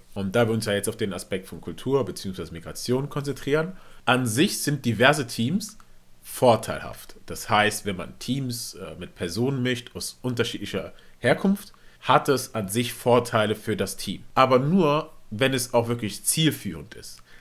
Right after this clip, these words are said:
Stellt euch Folgendes vor. Macht es für euch Sinn, ein Team von Personen zusammenzustellen,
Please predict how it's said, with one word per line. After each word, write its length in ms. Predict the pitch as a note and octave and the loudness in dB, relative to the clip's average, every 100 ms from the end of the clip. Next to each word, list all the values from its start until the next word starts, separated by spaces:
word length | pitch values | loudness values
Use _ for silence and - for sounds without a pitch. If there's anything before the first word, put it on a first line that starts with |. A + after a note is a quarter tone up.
| - | -20
Stellt 280 | - - B2 | -6 2 2
euch 120 | B2 | 2
Folgendes 400 | - D3 D3 C#3 | 6 6 6 0
vor. 380 | - - D#2+ - - _ | -4 -6 -6 -6 -18 _
Macht 420 | G2 A2+ G3 - | -2 6 6 6
es 140 | E3+ - | -2 0
für 180 | - A2 | 2 2
euch 180 | G#2 | 2
Sinn, 480 | - - C3 F3 F#3+ F#3+ | 0 0 2 4 2 2
ein 200 | G#2 G2 | -2 -2
Team 300 | - D3 F#3 | -4 -4 -2
von 200 | B2+ A#2 | -2 -2
Personen 500 | A2 F#2+ A#2 D#3+ D#3+ | -4 -2 -2 -2 -4
zusammenzustellen, 1040 | G#2 G#2 B2+ D#3 - - - E2 F#2 D#3+ | -6 0 0 0 -8 -10 -8 -6 -6 -10